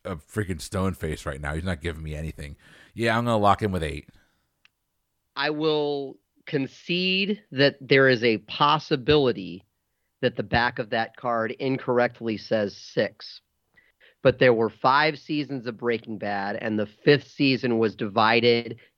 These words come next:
Speaker 2: into two parts that were almost a year apart. But they were, technically speaking,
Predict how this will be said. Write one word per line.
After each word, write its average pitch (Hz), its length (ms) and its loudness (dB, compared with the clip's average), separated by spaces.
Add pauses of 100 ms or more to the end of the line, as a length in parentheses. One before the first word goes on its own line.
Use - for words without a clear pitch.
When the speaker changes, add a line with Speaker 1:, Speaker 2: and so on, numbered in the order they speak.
(140)
Speaker 2:
into 123 500 2
two 127 380 -2
parts - 480 0
that 117 140 -4
were 113 160 0
almost 120 340 0
a 120 40 -4
year 107 320 4
apart. - 460 -4
But - 120 -10
they 113 100 2
were, 107 160 2
technically 139 480 -2
speaking, 117 440 -4